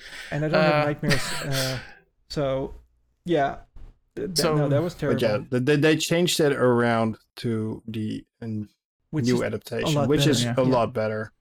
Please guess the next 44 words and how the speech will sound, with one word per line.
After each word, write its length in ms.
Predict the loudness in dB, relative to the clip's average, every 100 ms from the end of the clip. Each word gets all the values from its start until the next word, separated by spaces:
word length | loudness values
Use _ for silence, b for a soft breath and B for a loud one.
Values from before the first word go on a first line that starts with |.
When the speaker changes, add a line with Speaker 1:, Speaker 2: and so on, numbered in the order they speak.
| -4
Speaker 2:
Yeah. 520 | 0 2 0 -2 -4 -4
Speaker 1:
I, 60 |
Speaker 2:
I 40 | -2
Speaker 1:
I 60 | 0
Speaker 2:
mean, 80 |
Speaker 1:
was 60 | 2
Speaker 2:
that's 100 | 2
Speaker 1:
very 120 | 2
Speaker 2:
straight 220 | 2 2 0
Speaker 1:
much 120 | -4
Speaker 2:
up 100 | B B B B -6
from 200 | -2 -2
the 120 | -2
game. 420 | -2 -2 -2 -4 -10 _ -6
Speaker 1:
Yeah, 260 | -4 -4 -4
I 60 | -4
was 140 | -2
very 200 | -2 0
much 180 | 0 -4
surprised 640 | -8 -4 -2 -2 -4 -4
that 180 | -4 -2
they 100 | -4
went 240 | -2 -2
with 160 | -2 -2
Robotnik, 680 | -4 -4 -4 -4 -4 -8 -6
uh, 260 | -4 -4
Jim 180 | -2 -2
Carrey's 320 | -2 -2 -4 -4
Robotnik, 520 | -6 -6 -6 -8 -10 -16 _ _ _ _ 0
'cause 120 | 2
Speaker 3:
He 40 |
Speaker 1:
he 40 | 4
Speaker 3:
did 100 | 4
a 40 |
Speaker 1:
doesn't 140 | 4 4
Speaker 3:
good 100 | 2
Speaker 1:
look 80 |
Speaker 3:
job, 320 | 2 2 2 0
though. 260 | -2 -4 -4
Speaker 1:
He, 100 | -4
he 260 | -2 -2 0
did 220 | -2 -4 -8
really 340 | -2 0 2
well. 400 | 2 -2 -4 -10